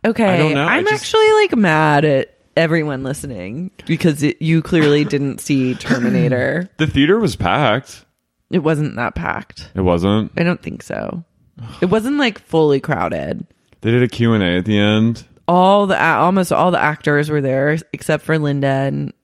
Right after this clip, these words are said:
Speaker 1: Arnold.
Speaker 2: The hot ter-, evil Terminator was, like, coming. He, he,
Speaker 1: He
Speaker 2: I,
Speaker 1: came through, like, the back of the audience.
Speaker 2: I think he had a drink in hand. He was wearing, like, a cute suit. Like, just looked really fresh and hot.
Speaker 1: Yeah.
Speaker 2: He was so beautiful.
Speaker 1: He was stunning.
Speaker 2: And
Speaker 1: He
Speaker 2: he,
Speaker 1: was
Speaker 2: I
Speaker 1: there
Speaker 2: think
Speaker 1: to just, like, woo the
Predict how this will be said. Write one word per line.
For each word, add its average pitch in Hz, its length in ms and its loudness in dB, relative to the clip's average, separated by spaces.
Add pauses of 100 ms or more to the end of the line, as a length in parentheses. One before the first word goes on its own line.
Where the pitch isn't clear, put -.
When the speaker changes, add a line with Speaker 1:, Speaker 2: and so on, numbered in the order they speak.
(120)
Speaker 1:
Arnold. 131 540 -4
Speaker 2:
The 113 80 0
hot 110 260 0
ter-, 101 220 0 (100)
evil 95 280 2
Terminator 113 500 4
was, 101 180 0
like, 92 260 -2
coming. 92 400 -2
He, 90 200 -12
he, 98 200 -6
Speaker 1:
He 233 80 2
Speaker 2:
I, 120 40 2
Speaker 1:
came 226 440 0
through, 226 320 0
like, 202 160 2
the 196 80 0
back 160 400 -2
of 170 100 -4
the 175 120 0
audience. 131 560 0
Speaker 2:
I 120 80 -2
think 131 160 0
he - 140 -2
had 123 120 2
a 120 40 0
drink 95 300 -2
in 107 80 0
hand. 107 300 2
He 107 60 2
was 92 120 -2
wearing, 95 180 -2
like, 95 160 -4
a 95 60 -12
cute - 380 -6
suit. 85 500 -6
Like, 87 160 -6
just - 180 -14
looked 104 140 -8
really 87 320 -2
fresh 82 500 -8
and 82 100 -10
hot. 76 540 -8
Speaker 1:
Yeah. 160 360 0
Speaker 2:
He 117 60 2
was 165 140 -2
so 92 200 0
beautiful. 80 600 -8
Speaker 1:
He 196 200 2
was 202 180 0
stunning. 143 800 -4
Speaker 2:
And 107 100 -4
Speaker 1:
He 104 200 -2
Speaker 2:
he, 170 60 2
Speaker 1:
was 165 100 0
Speaker 2:
I - 40 0
Speaker 1:
there 175 220 4
Speaker 2:
think 170 100 0
Speaker 1:
to 180 80 -6
just, 165 160 -6
like, 170 220 0
woo 147 680 2
the 143 500 0